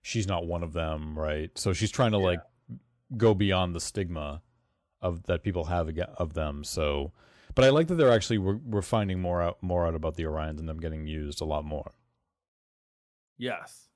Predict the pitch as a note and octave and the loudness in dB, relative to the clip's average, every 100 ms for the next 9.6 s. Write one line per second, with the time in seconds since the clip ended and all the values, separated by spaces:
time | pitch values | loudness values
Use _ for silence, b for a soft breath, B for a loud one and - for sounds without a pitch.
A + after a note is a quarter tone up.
0 | _ _ _ - D3 D#3 E3 E3+ G#3 A#3+ | _ _ _ -6 -4 -4 -4 0 0 2
1 | F#3 D3+ D#3+ F#3+ C3+ C3+ B2+ A#2 A#2+ A2 | 2 2 2 2 2 -2 -2 -2 -2 -2
2 | G2+ F#2+ - A2 B2 B2+ C3 A#2+ A2 G2 | -4 -6 -8 -10 -6 -4 -2 -2 -2 -4
3 | G2 G2 - - _ _ _ _ _ _ | -8 -10 -16 -20 _ _ _ _ _ _
4 | _ _ _ - - - - - B2 C3+ | _ _ _ -18 -18 -18 -10 -6 -4 -4
5 | A#2+ A2+ A2 G#2 G#2 G2+ F#2+ - _ _ | -4 -4 -4 -6 -8 -8 -10 -16 _ _
6 | _ _ - A#2 A2 G#2 - A#2+ D3 C3+ | _ _ -8 -2 0 0 2 2 2 0
7 | - A2 - b b F2 D#2 - _ _ | -4 -4 -6 b b -4 -4 -8 _ _
8 | - E3 E3 F#3 E3 C3+ C3 B2 - C#3 | -10 -6 -4 -4 -2 0 0 -2 0 0
9 | B2+ A2+ G#2+ F2+ D#2 | 2 -2 -2 -4 -10